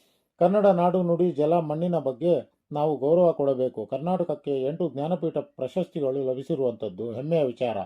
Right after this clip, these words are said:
ಕರ್ನಾಟಕಕ್ಕೆ ಕವಿಗಳು, ಋಷಿಮುನಿಗಳು ಕೊಟ್ಟಂತಹ ಕೊಡುಗೆ ಅಪಾರವಾದದ್ದು. ಅವರ ಆದರ್ಶಗಳನ್ನು ನಾವು ಪಾಲಿಸಬೇಕು. ಗಡಿ ಭಾಗಗಳಲ್ಲಿ ಕನ್ನಡವನ್ನು ಉಳಿಸಿ ಬೆಳೆಸುವಂತಹ ಜವಾಬ್ದಾರಿ ನಮ್ಮೆಲ್ಲ ಮೇಲಿದೆ ಎಂದರು. ತದನಂತರ ಕರ್ನಾಟಕ ರಕ್ಷಣಾ ವೇದಿಕೆಯ ತಾಲೂಕು ಅಧ್ಯಕ್ಷ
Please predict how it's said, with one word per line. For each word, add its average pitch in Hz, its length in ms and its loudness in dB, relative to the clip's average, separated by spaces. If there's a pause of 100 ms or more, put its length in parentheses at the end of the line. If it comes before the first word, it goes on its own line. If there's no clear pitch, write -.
(540)
ಕರ್ನಾಟಕಕ್ಕೆ 160 640 6
ಕವಿಗಳು, 147 540 6
ಋಷಿಮುನಿಗಳು 143 600 2
ಕೊಟ್ಟಂತಹ 135 500 0
ಕೊಡುಗೆ 139 360 2
ಅಪಾರವಾದದ್ದು. 131 800 4 (340)
ಅವರ 143 180 6
ಆದರ್ಶಗಳನ್ನು 143 680 2
ನಾವು 127 240 -2
ಪಾಲಿಸಬೇಕು. 135 680 -2
ಗಡಿ 135 320 -2
ಭಾಗಗಳಲ್ಲಿ 131 540 -2
ಕನ್ನಡವನ್ನು 147 500 -4
ಉಳಿಸಿ 139 340 -6
ಬೆಳೆಸುವಂತಹ 127 760 -6 (540)
ಜವಾಬ್ದಾರಿ 156 460 6
ನಮ್ಮೆಲ್ಲ 139 500 2
ಮೇಲಿದೆ 131 380 -4
ಎಂದರು. 98 520 -8 (1000)
ತದನಂತರ 170 500 6
ಕರ್ನಾಟಕ 165 500 0
ರಕ್ಷಣಾ 151 380 0
ವೇದಿಕೆಯ 139 580 0
ತಾಲೂಕು 143 500 -2
ಅಧ್ಯಕ್ಷ 123 360 -2